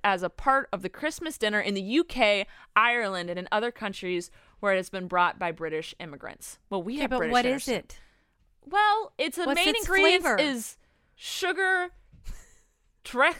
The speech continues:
Speaker 1: tre-,
Speaker 2: Tre-,
Speaker 1: treacle,
Speaker 2: Truffle?
Speaker 1: sweet,
Speaker 2: Sweet?
Speaker 1: and spices.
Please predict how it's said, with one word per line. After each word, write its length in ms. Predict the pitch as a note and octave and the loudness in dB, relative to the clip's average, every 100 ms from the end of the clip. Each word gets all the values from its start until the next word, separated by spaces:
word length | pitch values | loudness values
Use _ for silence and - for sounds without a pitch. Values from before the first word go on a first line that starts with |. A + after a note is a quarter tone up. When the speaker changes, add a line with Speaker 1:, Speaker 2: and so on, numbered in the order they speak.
| - - - _ - - | -12 -20 -20 _ -20 -10
Speaker 1:
tre-, 180 | - C#4+ | -6 -4
Speaker 2:
Tre-, 460 | - - A#3 A#3+ A3+ - - | -6 -8 -6 -6 -6 -12 -6
Speaker 1:
treacle, 420 | D#4 D4 G#4 F4 C5 C5 - - _ _ _ - _ _ | -2 0 0 2 2 2 -6 -20 _ _ _ -20 _ _
Speaker 2:
Truffle? 320 | - A3 - C5 | -4 -4 -2 -4
Speaker 1:
sweet, 520 | C#5 G4 C#5+ F#5 - - | 2 6 6 4 0 -18
Speaker 2:
Sweet? 220 | - B3+ | -8 -4
Speaker 1:
and 120 | B3+ | -4
spices. 840 | - G3+ A3 C4 B3+ A3+ - - | 2 4 4 2 0 -2 -6 -16